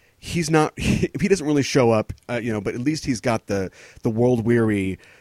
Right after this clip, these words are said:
uh, thing works for his character. Like, he maybe doesn't wanna do the film, but it kinda works for, like, well, his character doesn't wanna, you know, be alive or deal with whatever this is.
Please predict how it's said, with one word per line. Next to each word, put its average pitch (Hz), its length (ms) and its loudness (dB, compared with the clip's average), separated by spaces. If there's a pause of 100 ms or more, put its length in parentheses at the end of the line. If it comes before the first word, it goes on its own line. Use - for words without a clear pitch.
(160)
uh, 98 200 -4
thing 98 300 -2
works 104 220 -4
for 107 100 -4
his 90 120 -4
character. 120 440 -4
Like, 98 160 -4
he - 80 -6
maybe 113 260 -2
doesn't 110 240 -4
wanna 104 140 -2
do 104 80 -4
the 85 80 -6
film, 139 400 -4
but 135 100 -4
it 95 100 -6
kinda 101 200 -6
works 98 260 -6
for, 101 140 -8
like, 85 320 -6
well, 90 140 -8
his 78 120 -12
character 90 320 -10
doesn't 85 240 -10
wanna, 80 280 -8 (100)
you 82 60 -14
know, 85 80 -12
be 87 140 -14
alive 82 420 -8
or 80 40 -6
deal 85 200 -8
with 87 100 -12
whatever 87 240 -10
this 82 160 -12
is. 104 220 -10